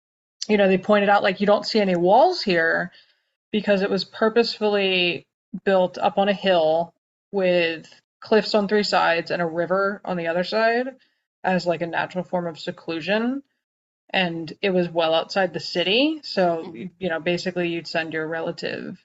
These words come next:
Speaker 1: and, um, you know, if you got out there, if you knew somebody who had a car or took the train all day, 'cause it was, like, early, uh, twentieth century, like, you could see them, but, like, the seclusion, like, was a big, like, basically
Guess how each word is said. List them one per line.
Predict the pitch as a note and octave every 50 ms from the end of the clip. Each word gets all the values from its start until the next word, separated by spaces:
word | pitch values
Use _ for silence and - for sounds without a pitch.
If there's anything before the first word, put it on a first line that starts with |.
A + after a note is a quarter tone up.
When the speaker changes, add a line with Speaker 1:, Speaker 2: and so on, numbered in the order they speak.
| _ _ _ -
Speaker 1:
and, | A2+ - - - -
um, | A#1+ - - - - - G3 F3+ - _ _ _ _ _ _ _ _ _ _ _ _ _
you | - F#3+
know, | F3+ D#3 D3+ D3 - _ _ _
if | - A3 A3
you | G#3+ G3+
got | F#3+ F#3 F3+ E3+
out | F3 F#3+ G#3 G3
there, | - F#3 F3 F3 F3 F3 F3+
if | - F#3 -
you | - F#3
knew | F3+ F3+
somebody | F3 - G3 F#3 F3+ F3+
who | F3
had | E3+
a | E3 D3
car | - - G3 G3 F#3 F3 E3 E3 E3+
or | E3
took | E3 - F#3 -
the | F3
train | - - G3 G3 F#3+ F#3 F3+
all | E3+ D#3
day, | D3+ D#3 D3+ D3+ D#3+ D3+
'cause | F3+ E3
it | D#3+ -
was, | E3 D#3+ D#3 D#3 -
like, | E3 D3+ D3+ -
early, | D#3+ F3 E3+ E3 D#3+ D#3+ D#3+ D#3 - - - - - - _ _ _ _ _ _ _ _ _ _ _ - - - -
uh, | - - -
twentieth | - - - F#3+ E3+ D#3+ D3
century, | - F#3 F#3 F3+ - F3 E3 D#3+
like, | D#3 D#3+ D#3+ - -
you | F#3+
could | D#3 E3+ - -
see | - D4+ D#4
them, | C4 G#3 G3 F#3+ F#3
but, | F3+ F3+ -
like, | F3 E3+ E3 E3 E3 E3+ E3+ - _ -
the | F#3 F3+ G3
seclusion, | F#3 - - G#3+ - - - A#3 A3+ A3 G3+ F#3 G3+ F#3+ F#3 F3+ F3 E3+ E3+ E3 D#3 - _ _ B3
like, | F#3+ F3+ E3+
was | F3 F3 E3
a | E3+
big, | D#3 - F3+ E3+ D#3+ E3 D#3+ - E3+ E3+ - -
like, | G3+ F#3 F3 F3+
basically | - F#3+ F#3+ F3+ - F#3+ F3+ F3 F3 F3 E3+ E3 E3 D#3